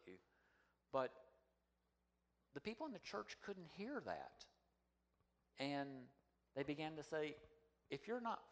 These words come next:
for us," meaning the church tribe, "then you must be against us."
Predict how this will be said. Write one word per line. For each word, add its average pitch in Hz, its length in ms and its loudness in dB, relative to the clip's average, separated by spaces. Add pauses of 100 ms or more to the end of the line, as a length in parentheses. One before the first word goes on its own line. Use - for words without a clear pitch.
(140)
for 170 320 4 (160)
us," 95 560 2 (100)
meaning 123 460 0
the 107 80 6
church - 600 0 (120)
tribe, - 560 0 (400)
"then 156 120 -4
you 202 80 -4
must 220 280 -2
be 185 280 0
against 147 520 -6
us." - 440 -8